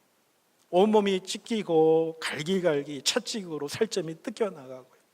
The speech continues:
머리에서부터 발끝까지 그렇잖아요. 머리에서는 가시관이 눌려서 머리에서부터 피가 줄줄 흐르고요. 창에 찔리고 피가 흐르고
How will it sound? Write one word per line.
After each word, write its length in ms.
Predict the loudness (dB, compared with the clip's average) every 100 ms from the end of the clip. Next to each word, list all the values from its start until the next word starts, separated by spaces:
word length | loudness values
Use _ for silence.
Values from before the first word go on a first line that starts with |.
| _ _ _
머리에서부터 540 | 6 6 6 2 0
발끝까지 680 | -2 -2 -4 -2 2 2 2
그렇잖아요. 440 | -4 -8 -12 -20 -20 _ _
머리에서는 480 | -4 0 0 0 -6
가시관이 500 | -6 -6 -2 0 0
눌려서 360 | -4 -8 -10 -16 -16 -16 0
머리에서부터 400 | 6 6 6 0
피가 260 | -2 0 0
줄줄 760 | 0 -8 -8 -14 -8 -6 -4
흐르고요. 560 | -4 -6 -6 -6 -8 -8
창에 360 | -8 -2 -2 -2
찔리고 760 | 0 0 0 -2 -4 -4 -6
피가 320 | -10 -8 -6 -4
흐르고 600 | -4 -4 -2 -4 -6